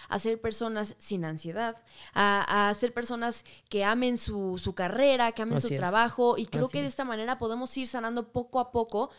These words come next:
Speaker 1: esas heridas que también tenemos.
Speaker 2: Así es. Te cuento un secreto final antes de que
Speaker 1: Échamelo, mi Chio.
Speaker 2: ahorita que nadie nos escucha.
Speaker 1: Perfecto.
Speaker 2: Yo la carrera que decidí no estudiar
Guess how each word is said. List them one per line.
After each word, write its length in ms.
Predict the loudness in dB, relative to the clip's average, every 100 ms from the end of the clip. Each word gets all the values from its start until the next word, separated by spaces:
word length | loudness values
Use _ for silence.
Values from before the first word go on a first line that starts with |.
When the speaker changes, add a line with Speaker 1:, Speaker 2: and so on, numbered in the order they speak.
| -20 -2
Speaker 1:
esas 340 | -2 0 0 0
heridas 400 | -2 -2 -4 -6
que 80 |
también 300 | -8 -6 -6
tenemos. 400 | -6 -6 -6 -8 -2
Speaker 2:
Así 280 | -2 0
es. 120 | -2 0
Te 100 | 4
cuento 240 | 4 6
un 80 | 4
secreto 440 | 2 4 2 4 2
final 460 | 2 4 6 6
antes 380 | 4 2 0 0
de 160 | 0 0
que 340 | 0 2 4 4
Speaker 1:
Échamelo, 360 | 4 0 0
mi 120 | -2
Chio. 140 | 0 4
Speaker 2:
ahorita 200 | 6 6
que 120 | 6
nadie 240 | 6 6 6
nos 180 | 2
escucha. 540 | -2 -2 -2 2 2 0 -12 2
Speaker 1:
Perfecto. 640 | 4 4 2 0 -2 -4 -6 -12 -16 -16 -18 -2
Speaker 2:
Yo 140 | 8 10
la 100 | 10
carrera 460 | 8 6 6 6 6
que 100 | 4
decidí 600 | 4 2 0 4 4 6
no 220 | 6 6
estudiar 580 | 2 0 0 4 4